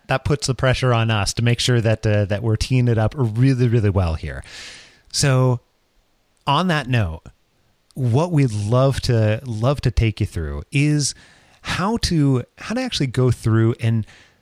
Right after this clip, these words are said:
be able to get the results that, uh, that you're interested in getting. 'Cause most people are interested in getting what out of the application process? An interview, right? Or some kind of meeting of some sort, right? That is the whole purpose of applying. So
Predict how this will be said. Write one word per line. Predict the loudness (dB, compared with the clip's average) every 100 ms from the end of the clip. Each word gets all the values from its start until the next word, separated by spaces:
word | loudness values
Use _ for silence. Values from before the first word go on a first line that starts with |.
| _ _ _ _ _ _ -8
be | -4 0
able | 0 2 0
to | 0
get | -2 0
the |
results | 2 2 2 2 2 0 -4
that, | -2 -2 -2 0
uh, | 0 0
that | -4 0
you're | 0 2
interested | 0 2 0 0
in | -2
getting. | 0 -2
'Cause | 0 2
most | 2
people | 2 2 2
are | 2
interested | 0 0 0 2 2
in | 2
getting | 2 2 2 2
what | 0 -2
out | -6
of | -6
the | -4
application | -4 -4 -4 -4 -4
process? | -10 -10 -10 -8
An | -2 -2
interview, | 2 2 0 -2 -6
right? | -2 -2 -4 -10 _ -4
Or | 0 2 2
some | 2 0
kind | 0 2
of | 2
meeting | 4 4 2
of | 2 0
some | 2 2
sort, | 2 2 0 -2 -4
right? | -4 -2
That | 0
is | 0 2
the | 2
whole | 2 2 2 2
purpose | 2 2 2 2 2 -2
of | 0 4 4 2 -2 -20 -20 _ _ -8
applying. | -4 -2 -2 -2 -8 -20 _ _ -6
So | 0 2 4 4 2